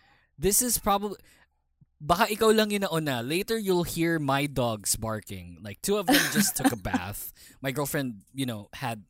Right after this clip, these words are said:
Speaker 1: you know, took, took a bath with them and whatnot. And then, oh, she didn't take a bath. She,
Speaker 2: <laughs>
Speaker 1: she bathed them, basically. So now,
Speaker 2: Mm-hmm.
Speaker 1: we're just waiting for, like, barks and stuff.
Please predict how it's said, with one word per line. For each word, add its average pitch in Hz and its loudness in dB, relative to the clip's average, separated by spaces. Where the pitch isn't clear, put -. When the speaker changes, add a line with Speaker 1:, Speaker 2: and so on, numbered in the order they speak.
Speaker 1:
you 131 -6
know, 107 -8
took, 123 -4
took - -10
a 120 -6
bath 107 -8
with 110 -8
them 107 -8
and 104 -12
whatnot. 101 -12
And 120 -6
then, 117 -6
oh, 175 6
she 147 0
didn't 202 2
take 175 -2
a 143 -2
bath. 104 -8
She, 135 -4
Speaker 2:
<laughs> 220 2
Speaker 1:
she 214 2
bathed 139 0
them, 80 -16
basically. 73 -14
So 185 0
now, 185 2
Speaker 2:
Mm-hmm. 202 -10
Speaker 1:
we're 170 -6
just 175 -2
waiting 151 -4
for, 123 -4
like, 101 -10
barks 95 -12
and 90 -16
stuff. - -20